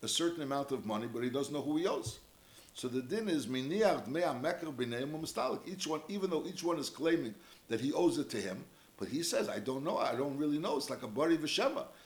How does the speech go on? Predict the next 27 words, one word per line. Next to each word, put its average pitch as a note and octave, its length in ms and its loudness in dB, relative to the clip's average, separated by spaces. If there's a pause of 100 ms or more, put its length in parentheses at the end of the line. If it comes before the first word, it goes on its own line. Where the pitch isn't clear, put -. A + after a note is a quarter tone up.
(140)
This E3+ 160 2
person's D#3 400 -2
a C3+ 40 2
bari, D3+ 360 6
you C#3 80 4
owe D3+ 100 0
me D3+ 140 0
money," A#2+ 320 -2
and A#2+ 100 -6
he's A#2+ 140 -4
saying, C3+ 240 -6
"Maybe, D3+ 300 -2
maybe A#2+ 200 -4
I, C3+ 100 2
you, C3 540 -2
maybe B2+ 220 -4
I B2+ 60 -2
owe C3 180 0
someone D3 300 -2
else." - 260 0 (540)
So - 220 -2
therefore, E3 680 4 (100)
miniach D3+ 440 2
dmei C#3 180 0
hamekach D#3+ 340 -2
b'nei A#2 360 -2
u'mistalik. D3 520 -2